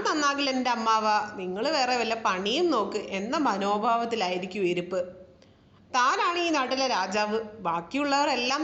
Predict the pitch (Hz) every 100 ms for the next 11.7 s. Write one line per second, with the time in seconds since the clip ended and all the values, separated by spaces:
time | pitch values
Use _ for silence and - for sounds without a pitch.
0 | 302 285 294 240 214 262 285 320 269 269
1 | 185 196 254 370 254 247 - - 202 202
2 | 285 320 214 165 170 170 175 - - -
3 | - - - - - - 330 392 381 302
4 | 233 311 320 262 220 240 220 240 247 262
5 | 254 240 254 262 262 269 247 240 285 349
6 | 269 196 202 - 311 349 320 277 262 269
7 | 247 262 247 240 240 247 262 262 233 240
8 | 311 247 220 285 285 269 226 190 180 180
9 | 202 190 196 190 175 180 - - - -
10 | 254 320 359 392 381 339 311 247 240 240
11 | 311 330 320 285 277 262